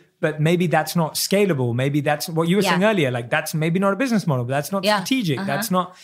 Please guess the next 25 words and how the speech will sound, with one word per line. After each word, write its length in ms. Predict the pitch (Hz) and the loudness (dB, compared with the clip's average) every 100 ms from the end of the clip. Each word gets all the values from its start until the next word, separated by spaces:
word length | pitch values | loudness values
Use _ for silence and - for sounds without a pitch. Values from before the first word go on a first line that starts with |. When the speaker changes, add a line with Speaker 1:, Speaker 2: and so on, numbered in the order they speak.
| - - | -10 0
Speaker 1:
And 100 | 170 | 2
then 100 | 190 | 4
the 80 | 190 | 4
other 160 | 208 | 2
side 260 | 202 170 151 | 2 2 0
is 100 | 139 | 0
like, 200 | 139 139 | -2 0
"Okay, 140 | 147 | 0
I'm 100 | 143 | 0
so 180 | - 196 | 0 0
disciplined 420 | 160 170 151 135 | 2 0 -2 -2
that 60 | 127 | 0
I 100 | 143 | 2
don't 100 | 165 | 2
even 100 | 139 | -2
know 100 | 131 | -2
my 120 | 127 | -4
feelings 420 | 113 - 180 151 123 | -2 0 2 2 2
anymore. 440 | 117 113 110 110 - - | 0 0 -2 -4 -10 -10
And 100 | 131 | 0
I'm 100 | 127 | 2
just 200 | 131 135 | 2 2
dancing 400 | 110 143 143 131 117 | 2 2 2 0 -2
Speaker 2:
Mm-hmm. 120 | 180 | 0
Speaker 1:
because 260 | 190 117 | 0 0